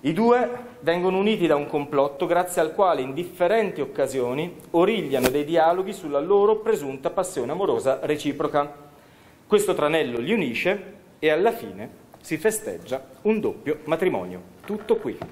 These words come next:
Un dispendio di mezzi teatrali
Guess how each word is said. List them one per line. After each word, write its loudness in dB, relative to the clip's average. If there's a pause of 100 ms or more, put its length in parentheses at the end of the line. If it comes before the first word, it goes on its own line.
(1400)
Un 2
dispendio 2
di -8
mezzi 0
teatrali 0